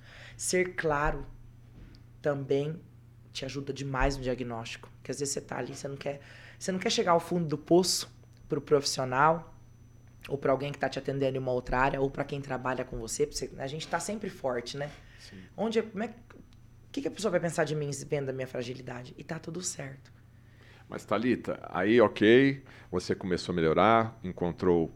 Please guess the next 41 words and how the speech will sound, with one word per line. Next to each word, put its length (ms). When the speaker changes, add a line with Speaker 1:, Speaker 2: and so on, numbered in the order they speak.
Speaker 2:
o 40
psiquiatra, 760
o 20
profissional 640
que 120
realmente 480
acertou 440
a 40
dose, 440
acertou 380
o 20
princípio 540
ativo. 500
Aí 240
foi 260
que 120
você 260
começou 400
a 20
ver 140
a 80
luz 560
já 220
no 100
final 360
do 120
túnel, 460
você 260
voltou 320
à 40
normalidade. 960
Como 140
é 60
que 80
foi 220
a 40
partir 400
desse 260
momento? 460
Speaker 1:
Levou 360
tempo. 600